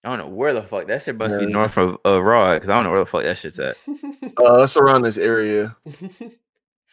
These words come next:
Speaker 1: I don't know none of that shit, bro. I know Miami-Dade
Speaker 3: Bro, when I
Speaker 1: County,
Speaker 3: first heard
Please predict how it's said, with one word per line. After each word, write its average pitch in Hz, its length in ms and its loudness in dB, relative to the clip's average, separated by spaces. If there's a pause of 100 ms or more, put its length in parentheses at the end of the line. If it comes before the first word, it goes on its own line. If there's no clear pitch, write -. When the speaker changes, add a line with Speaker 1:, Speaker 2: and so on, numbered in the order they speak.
(560)
Speaker 1:
I 104 140 -6
don't 76 140 -10
know 80 300 -8 (240)
none 127 320 2
of 110 60 4
that 110 260 4
shit, 87 200 -4
bro. 90 120 2
I 120 80 4
know 101 140 -2
Miami-Dade 104 920 0 (160)
Speaker 3:
Bro, 160 280 -6
when 151 80 -6
I 123 80 -6
Speaker 1:
County, 233 180 -4
Speaker 3:
first 202 240 -6
heard - 60 -6